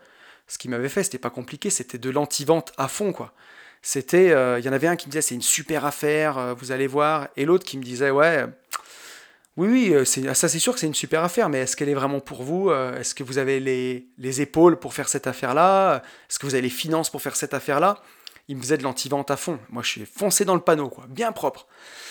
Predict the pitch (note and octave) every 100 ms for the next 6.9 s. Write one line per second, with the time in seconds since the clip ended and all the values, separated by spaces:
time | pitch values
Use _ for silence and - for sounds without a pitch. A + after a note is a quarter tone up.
0 | - - - - - - - B3 B3 G#3
1 | F#3+ F3 D3+ C3+ - B2+ C#3 D#3+ A3 F#3
2 | D#3 D3 C#3 E3 D#3 C#3 D#3 A2+ G#2+ -
3 | A#2+ A2+ A#2 C3+ D3+ G3+ A#3 C#3+ C#3+ C3+
4 | A#2+ A#2 B2 F#3+ G#3 - D#3+ B2+ A#2+ G#3+
5 | - C3 - G#3+ F3+ D3 - D3+ E3 A3
6 | - - - G3+ F3+ D3 A#2+ -